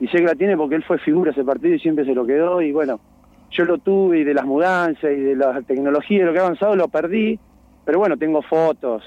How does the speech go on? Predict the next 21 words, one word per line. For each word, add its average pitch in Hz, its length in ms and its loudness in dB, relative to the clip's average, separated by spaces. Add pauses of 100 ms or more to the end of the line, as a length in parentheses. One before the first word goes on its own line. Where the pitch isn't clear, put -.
(240)
y 143 120 -2
bueno, 131 260 -2
recuerdo, 123 480 -2 (220)
pero 120 580 -4 (640)
fue 156 100 0
una 165 80 4
de 160 60 2
las 143 80 0
cosas 160 220 0
más 160 140 0
lindas, 139 340 0
y 160 60 2
después, 208 400 0 (1300)
eh, 131 1040 -2 (1200)
Villalonga, 196 580 2
el 156 100 0
Deportivo 165 340 -2
Villalonga, 202 420 0 (100)
yo 175 100 0
calculo 175 440 -2
que 139 300 -2